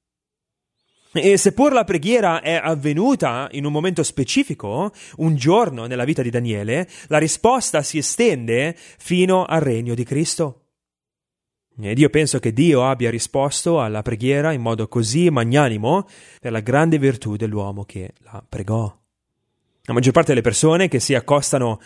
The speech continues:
allo studio di Daniele, al capitolo nove, vanno direttamente alla profezia delle settanta settimane, del fatto che c'è una profezia secondo la quale dalla ricostruzione della città fino alla venuta del Messia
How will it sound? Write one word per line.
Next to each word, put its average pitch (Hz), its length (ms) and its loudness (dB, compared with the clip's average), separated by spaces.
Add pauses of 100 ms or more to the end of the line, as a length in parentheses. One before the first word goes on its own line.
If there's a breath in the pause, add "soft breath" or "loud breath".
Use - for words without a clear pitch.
(160 loud breath)
allo 135 180 0
studio 147 300 2
di 131 100 0
Daniele, 131 500 2
al 143 120 -4
capitolo 131 340 0
nove, 156 340 2
vanno 175 220 0
direttamente 190 400 -2
alla 175 80 0
profezia 185 340 -2
delle 151 160 0
settanta 147 320 -4
settimane, 147 540 0 (240 loud breath)
del 147 120 -6
fatto 151 200 0
che 131 80 -2
c'è 165 120 0
una 151 80 -2
profezia 156 460 -2
secondo 156 300 0
la 135 120 0
quale 160 460 0
dalla 127 380 -2
ricostruzione 139 560 -4
della 131 160 0
città 151 480 0
fino 139 220 -8
alla 123 100 -2
venuta 143 240 0
del 123 80 0
Messia 185 420 2